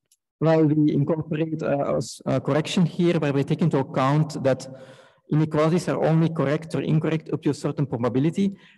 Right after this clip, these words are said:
and this probability can be estimated based on the total number of decapsulation successes and failure that is observed.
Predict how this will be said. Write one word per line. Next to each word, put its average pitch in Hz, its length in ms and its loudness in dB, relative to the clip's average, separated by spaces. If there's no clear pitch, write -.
and 147 180 2
this 147 120 0
probability 156 540 0
can 156 180 2
be 147 140 0
estimated 160 600 0
based 147 260 0
on 151 80 0
the 135 60 0
total 156 300 -2
number 147 440 2
of 127 240 -2
decapsulation 127 580 -2
successes 135 720 -4
and 120 360 0
failure 147 280 2
that 135 140 -2
is 123 140 -6
observed. 120 600 -2